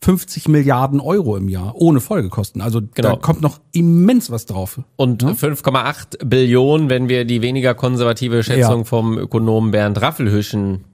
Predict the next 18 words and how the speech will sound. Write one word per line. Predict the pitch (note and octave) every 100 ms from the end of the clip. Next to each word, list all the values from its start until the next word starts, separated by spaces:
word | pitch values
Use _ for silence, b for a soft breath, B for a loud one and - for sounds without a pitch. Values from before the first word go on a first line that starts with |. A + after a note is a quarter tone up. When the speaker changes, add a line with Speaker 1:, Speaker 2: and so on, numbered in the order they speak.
| _ -
Speaker 2:
äh, | G#2+ F#2+ F#2+
mit | G2 G2+
einbeziehen, | - G#2 G#2 - A#2 A#2+
über | A#2 C3
den | D3+
wir | D#3
gleich | B2+ C3
auch | F3+
noch | B2
sprechen | - A2 A2
werden. | G2+ G#2+ D3
Speaker 1:
Ach | D#3+ C3+
was. | A2+ - B B
Speaker 2:
Hast | D#3 E3+
du | F#3+ F#3
dich | F3+ F3
übrigens | D#3+ E3+ E3 D#3
gefragt, | D3+ - B2 C#3 D#3 -